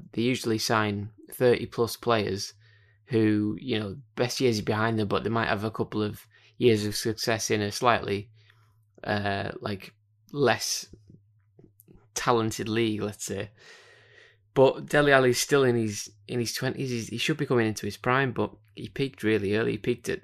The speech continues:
at twenty, twenty-one when he was smashing them in for Spurs, and he scored eighteen league goals, and it just hasn't worked out for him. And it's, it's a bit of a shame, but I think the most part of it comes down to him and his work rate. I think he's,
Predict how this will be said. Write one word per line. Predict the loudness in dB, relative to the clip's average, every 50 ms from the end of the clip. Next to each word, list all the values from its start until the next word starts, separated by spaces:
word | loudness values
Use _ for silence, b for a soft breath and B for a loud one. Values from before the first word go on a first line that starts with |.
| _ -16
at | -14 -10
twenty, | -4 -2 -2 -2 -2 -4 -6
twenty-one | -6 -6 -6 -4 -4 -4 -2 -2 -2 0 -2 -2
when | -2 -2 -2
he | -2 -2
was | -4 -4 -4 -6 -8 -8 -12 -10
smashing | -6 -4 -4 -2 -2 -2 -2
them | 0 0
in | 0 -2 -2
for | -6 -8 -10
Spurs, | -6 -2 0 2 2 2 0 0
and | -2 -4
he | -4
scored | -4 -2 -2 0 0
eighteen | 0 0 -2 -2 -2 -2 -2 0 0
league | -2 -2 -4 -2
goals, | -2 0 2 2 2 2 0 0 -2 -4
and | -6 -6 -8 b b b b b b b b b b b b b b b
it | -8 -6
just | -4 -2 0
hasn't | 0 0 0 -2 -2
worked | -4 -4 -2 -2
out | -2 -2 -2 0
for | 0 2
him. | 2 2 2
And | 0 -2 -2
it's, | -4 -6 -6 -6 -8 -10 _ -18
it's | -14 -12 -2
a | 0
bit | 2 2
of | 2 2
a | 2
shame, | 2 4 6 6 6 4 4
but | 4 2 2 0 -4 b b b b b b -6
I | -2
think | 0 0 0 -2 -4 -8 _ -20 -20 _ _ _ _ _ _ _ _ _ _ _ -6 -2
the | 0 2
most | 4 4 6 6 4 4 2 -2 -6
part | -2 2 4 4 4 4 2
of | 0
it | -2 -4 -4
comes | -2 -2 -2 0
down | 2 2 2 0 0
to | -2 -4
him | -2 0 0 0
and | 0 0 0
his | 0 -2 0 0
work | 0 0 0 -2 -2 -2
rate. | -2 -2 -2
I | -4 -6
think | -6 -6 -8 -6
he's, | -6 -8 -8 -8 -12